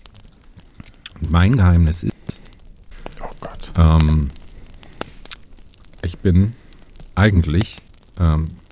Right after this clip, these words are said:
Speaker 1: Kim Jong-un. Ich bin nur, das ist hier meine Deckidentität. Und eigentlich spreche ich fließend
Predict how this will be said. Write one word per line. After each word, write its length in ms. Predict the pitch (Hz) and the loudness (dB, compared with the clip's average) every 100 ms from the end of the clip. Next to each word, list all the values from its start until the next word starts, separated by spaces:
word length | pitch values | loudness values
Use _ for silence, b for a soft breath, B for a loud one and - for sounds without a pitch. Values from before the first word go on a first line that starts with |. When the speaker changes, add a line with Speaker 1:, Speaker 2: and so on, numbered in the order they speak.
| - | -8
Speaker 1:
Kim 180 | 101 98 | -2 2
Jong-un. 340 | 92 87 82 - - - - - - - - - - | 2 2 0 -6 -6 -6 -6 -14 -20 -20 -20 -20 -16
Ich 60 | - | -4
bin 160 | 85 | 2
nur, 240 | 87 78 69 - b b b b b - - | 2 2 -2 -12 b b b b b -20 -14
das 100 | 85 | -14
ist 220 | - - | -14 -6
hier 140 | 87 82 | 0 2
meine 260 | 82 82 | 4 4
Deckidentität. 1080 | 80 101 135 110 101 - 113 113 131 151 - - - | 2 -2 -2 0 0 0 -2 0 -2 -4 -10 -10 -8
Und 120 | 87 85 | -6 -4
eigentlich 460 | 80 82 85 - - - | -4 -2 -4 -6 -16 -18
spreche 420 | - - 87 90 | -16 -4 -2 -2
ich 140 | 85 - | -6 -8
fließend 520 | - 98 - 98 - | -2 -2 0 -2 -2